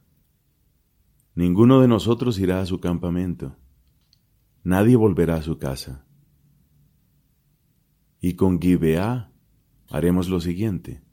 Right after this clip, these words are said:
Sortearemos a los que subirán a atacarla,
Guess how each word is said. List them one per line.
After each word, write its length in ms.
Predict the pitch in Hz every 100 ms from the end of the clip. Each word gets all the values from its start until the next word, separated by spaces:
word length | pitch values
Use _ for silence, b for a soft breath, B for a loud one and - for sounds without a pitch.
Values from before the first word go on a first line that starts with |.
| _ _ _ _ _ _ _ _ _ _ _ _
Sortearemos 880 | - 98 87 90 80 82 101 113 101
a 80 | 90
los 180 | 78
que 140 | - 78
subirán 500 | 82 73 73 85 101
a 80 | 87
atacarla, 680 | 78 73 71 65 60 62